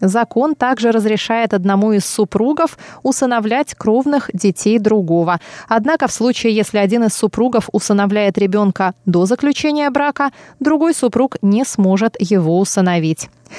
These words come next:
Регистрация брака будет считаться законной при наличии письменного согласия и подписей не менее двух свидетелей.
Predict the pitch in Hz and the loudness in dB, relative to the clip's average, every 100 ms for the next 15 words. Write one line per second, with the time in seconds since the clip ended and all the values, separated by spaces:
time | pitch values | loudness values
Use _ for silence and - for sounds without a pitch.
0 | - - - 285 277 - 285 269 254 220 | -16 -10 -2 0 0 -2 -2 -2 -2 0
1 | 214 294 262 233 220 202 - 202 214 202 | 0 -2 -2 -2 -2 -2 -2 -2 -2 0
2 | 180 185 - 214 302 294 262 - 233 233 | 0 -2 0 0 2 0 0 0 0 2
3 | 196 262 - 247 220 - 226 - 220 190 | 0 0 0 -2 -2 0 -2 2 2 2
4 | 180 - 165 220 339 - 294 262 294 330 | 0 0 -2 0 -2 0 0 0 0 0
5 | 208 277 - - 269 254 202 202 180 185 | 0 0 0 2 2 2 2 2 4 2
6 | 247 208 165 160 196 - - 202 214 175 | 2 0 0 0 0 -2 -4 0 2 2
7 | 180 - 175 170 160 | 0 2 0 2 0